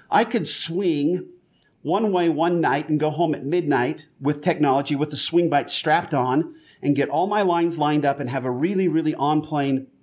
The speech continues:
good golf swing, go home, come back the next morning, five hours later, get warmed up, put the exact same fill on a golf swing and look at the data and go, "Oh my gosh, my swing's not even close to being similar." And a lot of you, that'll freak out.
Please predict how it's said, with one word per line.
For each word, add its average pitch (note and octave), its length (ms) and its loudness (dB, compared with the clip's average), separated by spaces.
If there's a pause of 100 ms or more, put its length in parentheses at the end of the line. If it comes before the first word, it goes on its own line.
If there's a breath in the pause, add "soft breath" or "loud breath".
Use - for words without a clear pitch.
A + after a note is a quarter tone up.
(440)
good A3+ 280 0
golf D3+ 260 2
swing, A2+ 460 -2 (600 soft breath)
go G#3 260 2
home, D#3 440 0
come G#3 220 -2
back F#3+ 240 0
the F3 80 2
next E3 280 0
morning, C#3 480 0
five E3+ 240 2
hours D#3 340 2
later, A2+ 440 -2 (240 loud breath)
get G#3+ 220 0
warmed E3+ 280 2
up, C#3+ 320 0
put F3 160 -2
the D3 120 0
exact E3+ 400 -2
same E3+ 220 0
fill E3+ 220 0
on D#3 100 2
a C3+ 60 -2
golf D3+ 280 2
swing B2+ 280 0
and B2+ 100 0
look D3 140 2
at C#3 60 -8
the B2 80 -6
data C#3 280 0
and A#2+ 100 0
go, A#2 160 0
"Oh D3+ 80 2
my E3 140 0
gosh, C#3+ 340 0
my D3 100 2
swing's E3 320 0
not D3+ 160 2
even C#3+ 120 0
close E3+ 280 0
to - 80 -8
being C#3 180 2
similar." D3 540 -2 (580)
And C#3+ 100 0
a C#3 60 4
lot F#3+ 200 2
of A#3 80 -2
you, F#3 80 4
that'll E3 200 2
freak E3+ 300 -2
out. G#3+ 340 2